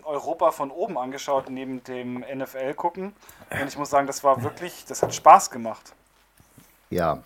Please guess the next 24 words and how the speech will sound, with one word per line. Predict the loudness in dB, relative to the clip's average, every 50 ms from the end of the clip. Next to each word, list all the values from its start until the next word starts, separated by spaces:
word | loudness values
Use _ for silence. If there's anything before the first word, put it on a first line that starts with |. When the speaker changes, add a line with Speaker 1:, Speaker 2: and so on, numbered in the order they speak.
| _
Speaker 2:
das | -2 -2 -2 -2
ist | -6 -4 -2
dann | -2 -2 0
deine | 0 -2 -2 -2 -2
ganz | -2 -2 -4 -4
eigene | -4 -4 -4 -2 -2 -6 -6
Form | -8 -8 -8 -8 -6 -6
der | -6 -8 -8
Skycam | -8 -8 -6 -4 -2 -2 -2 -4 -4 -8 -10 -8 -6 -6 -6 -6 -8 -10 -12 -12
gewesen, | -14 -14 -14 -14 -14 -12 -12 -12 -14 -14 -14 -16 -16 -16 -16 -18 -16
aber, | -16 -14 -12 -12 -10 -10 -8 -8
Speaker 1:
Das | -6 -6 -6 -8 -8
Speaker 2:
äh, | -10
Speaker 1:
ist | -12 -12 -12 -12
richtig, | -14 -14 -16 -18 -20 -20 -14 -6 -2
Speaker 2:
nee, | -2 0
Speaker 1:
ja. | 2 0
Speaker 2:
nein, | 0 -2 -4 -2
also, | -2 -2 0 0 0 0 0
ähm, | -2 -2 -4 -6 -8 -12 -14 -16 -14
ich | -14 -12 -8
finde | -2 0 2 2 2 2
auch, | 2 2 0 0 -4 -12 -10 -8
ähm, | -6 -6 -6 -6 -8 -10 -12